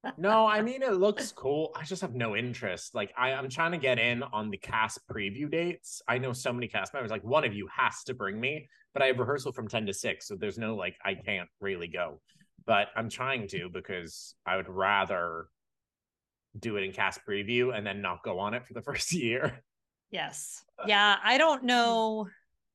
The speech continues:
Speaker 2: I'll, you know, I'll probably end up paying to write it, as I do. Um, 'cause
Speaker 1: Because
Speaker 2: I'll
Speaker 1: you're
Speaker 2: be
Speaker 1: just
Speaker 2: there.
Speaker 1: rich.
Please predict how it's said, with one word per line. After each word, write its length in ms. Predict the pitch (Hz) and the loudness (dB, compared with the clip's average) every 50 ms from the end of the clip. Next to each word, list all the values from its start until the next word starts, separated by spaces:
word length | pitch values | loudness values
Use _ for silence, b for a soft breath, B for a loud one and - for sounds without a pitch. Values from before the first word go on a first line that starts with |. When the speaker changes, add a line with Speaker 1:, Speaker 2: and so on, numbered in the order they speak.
| _ _ _ _ - | _ _ _ _ 0
Speaker 2:
I'll, 220 | 196 220 220 - | 2 2 2 2
you 160 | 240 254 254 240 | 0 2 2 4
know, 140 | 240 226 | 4 6
I'll 200 | 220 202 208 208 208 | 6 4 4 2 4
probably 300 | 220 202 196 180 180 180 | 4 4 4 4 0 -2
end 100 | 170 175 | -2 -4
up 120 | 175 180 - | -6 -8 -8
paying 440 | - 190 175 170 170 170 165 165 | -6 -6 -6 -4 -6 -8 -8 -10
to 160 | 156 160 175 165 | -8 -8 -6 -4
write 300 | 156 147 147 143 143 160 | -2 -2 -2 -2 -4 -6
it, 180 | 156 - - _ | -8 -10 -8 _
as 260 | 175 175 175 160 170 | -2 -2 -2 0 0
I 60 | 185 | -2
do. 340 | 170 156 147 143 147 147 147 147 - b b b b b b b b b b b b - _ - | -2 0 -2 -2 -2 -4 -6 -10 -16 b b b b b b b b b b b b -18 _ 2
Um, 480 | 180 165 170 160 160 160 160 160 160 160 - _ _ _ _ - _ _ _ | 4 4 4 4 2 0 -6 -10 -14 -14 -16 _ _ _ _ -20 _ _ _
'cause 140 | - 202 - | -2 4 6
Speaker 1:
Because 20 | |
Speaker 2:
I'll 100 | 226 226 | 6 6
Speaker 1:
you're 60 | 233 196 | 6 6
Speaker 2:
be 80 | 226 | 4
Speaker 1:
just 120 | 208 190 185 | 2 4 4
Speaker 2:
there. 320 | 185 175 170 170 170 170 | 4 4 4 2 2 0
Speaker 1:
rich. 360 | - 87 - - - - - | 0 -2 -2 -2 -6 -12 -12